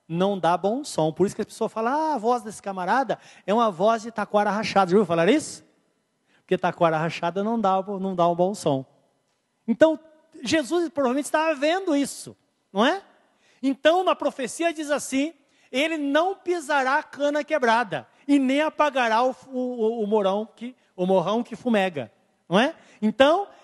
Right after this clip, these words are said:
ele ateia fogo naquele que tá se apagando, e se ele pega lá uma flauta que tá rachada, o bambu que está rachado, ele pega aquela taquara rachada e faz uma boa flauta.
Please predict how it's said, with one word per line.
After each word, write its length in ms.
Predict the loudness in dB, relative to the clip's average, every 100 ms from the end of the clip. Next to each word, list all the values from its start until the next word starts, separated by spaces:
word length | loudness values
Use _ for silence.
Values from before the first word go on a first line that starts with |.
| _
ele 200 | 4 4
ateia 380 | -4 0 2 2
fogo 320 | 6 4 4
naquele 340 | -4 0 -2
que 60 | 0
tá 120 | -4
se 120 | -2
apagando, 600 | -2 2 6 4 6 0 0 _ _ _ _
e 120 | -2
se 160 | 0 -2
ele 140 | -2
pega 440 | 2 2 2 0
lá 140 | 2 2
uma 160 | 2
flauta 400 | -2 2 2 2
que 140 | -6 -4
tá 120 | -2
rachada, 440 | -2 -6 -2 -2
o 40 | 2
bambu 200 | 0 -2
que 60 |
está 160 | -2 -2
rachado, 520 | 0 0 2 2 0 -6 -20 -4
ele 240 | 0 0 0
pega 300 | 0 0 0
aquela 280 | -2 -2
taquara 400 | -2 -4 -2 0
rachada 580 | 0 -4 2 2 4 2 0 -18 _ _
e 140 | 0 0
faz 420 | 0 0 0 0
uma 180 | 2 2
boa 300 | 4 2 2
flauta. 580 | -6 -4 -4 -6 -14